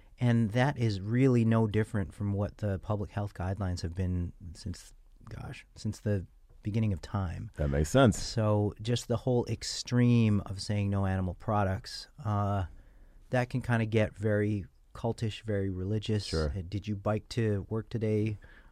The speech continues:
Speaker 1: Are you t-, are you telling me how to eat?" Uh,
Speaker 2: Right,
Speaker 1: you
Speaker 2: right,
Speaker 1: know?
Speaker 2: right, right, right.
Speaker 1: So, yeah.
Speaker 2: Okay. All right. So if somebody, I mean, uh,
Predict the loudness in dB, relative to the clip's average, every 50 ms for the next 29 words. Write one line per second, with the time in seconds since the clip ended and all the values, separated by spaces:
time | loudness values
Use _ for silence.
0 | -10 -2 0 2 2 2 0 0 0 2 4 4 4 4 2 0 -2 -2 0 2
1 | 2 4 4 4 6 6 4 4 4 2 2 0 0 0 0 0 0 0 0 0
2 | 2 4 4 2 2 4 6 6 8 8 8 8 8 8 8 6 6 6 4 2
3 | 0 -2 -6 -12 -12 -6 0 2 2 2 2 0 -2 -4 -10 -18 -14 -8 -6 -6
4 | -6 -6 -8 -2 4 6 6 8 10 8 6 6 4 -2 -8 -16 -16 -16 -16 -16
5 | -8 2 8 8 8 8 8 10 12 12 12 12 12 10 10 8 8 4 4 4
6 | 6 6 8 8 8 8 8 6 6 6 6 6 6 4 2 0